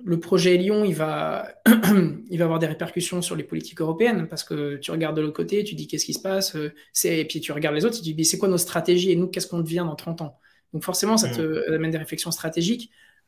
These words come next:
Speaker 1: Euh,
Speaker 2: Bien sûr.
Speaker 1: on serait pas sur des réflexions de politique européenne, euh, sur la voiture électrique aujourd'hui, euh, similaires, s'il y avait pas Tesla qui était venu, euh, qui était venu taper dans le tas.
Speaker 2: Ouais.
Speaker 1: On va
Speaker 2: Ouais.
Speaker 1: pas se mentir. Donc, euh, ils ont toujours une influence sur les politiques, m-,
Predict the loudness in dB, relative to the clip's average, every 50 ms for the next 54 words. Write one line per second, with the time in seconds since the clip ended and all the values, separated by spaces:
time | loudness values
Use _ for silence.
0 | -8 -4 -2 0 0 0 0 -2 -4 -6 -10 -14 -10 -4 0 2 2 4 4 2
1 | 4 2 2 2 0 0 0 0 0 -2 -4 -4 -6 -6 -6 -4 -4 -4 -4 -4
2 | -4 -6 -6 -6 -8 -10 -8 -6 -6 -6 -6 -4 -2 -2 -2 -2 -2 -6 -8 -14
3 | _ _ -18 -16 -16 -16 -14 -12 -10 -8 -6 -6 -6 -6 -6 -4 -4 -6 -6 -6
4 | -8 -12 -12 -10 -8 -6 -6 -4 0 2 2 2 0 -2 _ _ _ _ _ _
5 | -10 -6 -4 -2 0 0 0 0 0 0 0 0 2 2 4 4 4 4 2 -2
6 | -10 -16 _ _ _ _ -2 0 2 2 4 2 2 2 0 -2 -2 -2 -2 0
7 | 2 4 4 2 2 -2 -4 -4 -2 0 0 2 2 2 0 -2 -4 -4 -4 -4
8 | -2 -2 -2 -2 -4 -6 -6 -4 -4 -2 -2 0 2 2 2 2 0 -4 -8 -12
9 | -20 -20 _ _ _ _ _ _ -6 -4 -2 0 2 2 2 2 2 0 0 0
10 | -2 -4 -2 2 4 4 4 4 0 -6 -14 -20 -20 -20 -20 -20 -20 _ _ _
11 | _ _ _ -2 2 4 4 4 4 2 -2 -6 -12 -20 _ _ _ _ _ _
12 | _ _ _ _ _ _ _ _ _ _ _ _ _ _ -2 2 4 6 6 4
13 | 4 4 6 8 8 8 8 8 6 4 4 4 6 6 6 6 4 4 2 2
14 | 2 0 0 0 0 -2 -4 -6 -4 -2 -4 -4 -4 -6